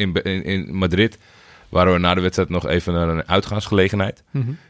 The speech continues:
Speaker 1: En daarvan had ik vernomen de volgende dag dat er wat Ajax-spelers ook een... een, een, een, een, dat zou ik nooit naartoe lopen of, of wat dan ook. Alleen, een van de spelers was Onana.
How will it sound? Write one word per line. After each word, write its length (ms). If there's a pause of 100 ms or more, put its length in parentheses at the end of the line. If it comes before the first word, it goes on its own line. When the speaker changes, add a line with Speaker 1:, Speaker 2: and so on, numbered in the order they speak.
(120)
Speaker 1:
En 760
daarvan 320
had 100
ik 100
vernomen 300
de 60
volgende 380
dag 200
dat 200
er 120
wat 140
Ajax-spelers 640
ook 220
een... 300
een, 100
een, 300
een, 260
een, 180
dat 260 (400)
zou 240
ik 80
nooit 380 (120)
naartoe 420
lopen 380
of, 200
of 200
wat 160
dan 160
ook. 140
Alleen, 500 (560)
een 160
van 100
de 60
spelers 280
was 120
Onana. 540